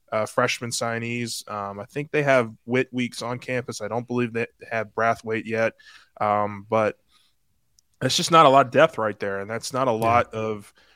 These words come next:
Speaker 1: returning, you know, quality depth that you would hope for in a linebacker room that's hoping to,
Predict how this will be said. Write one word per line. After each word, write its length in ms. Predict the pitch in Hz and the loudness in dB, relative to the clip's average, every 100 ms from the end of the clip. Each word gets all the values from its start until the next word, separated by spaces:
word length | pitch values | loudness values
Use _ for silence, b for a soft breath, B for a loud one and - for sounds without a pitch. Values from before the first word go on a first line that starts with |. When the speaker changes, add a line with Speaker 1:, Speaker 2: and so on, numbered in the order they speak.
| _ | _
Speaker 1:
returning, 800 | 120 - - 135 131 127 123 117 - _ _ _ | -12 -6 -2 -2 -2 -6 -8 -12 -16 _ _ _
you 140 | 117 | -12
know, 240 | 101 98 92 _ _ | -12 -12 -16 _ _
quality 520 | - 123 127 127 117 | -6 2 4 4 0
depth 340 | 104 113 113 - | -4 -2 -2 -4
that 140 | 104 | -14
you 100 | 110 | -10
would 160 | 110 107 | -10 -8
hope 280 | 110 127 - | -4 -4 -6
for 380 | - 110 107 | -8 -4 -4
in 80 | 104 | -4
a 240 | 104 104 101 b b b b - | -6 -8 -8 b b b b -4
linebacker 520 | 120 123 117 117 - | 0 2 4 2 0
room 240 | 120 117 | -6 -6
that's 140 | 113 - | -6 -6
hoping 360 | 120 120 120 | -4 -4 -6
to, 180 | 113 110 | -8 -10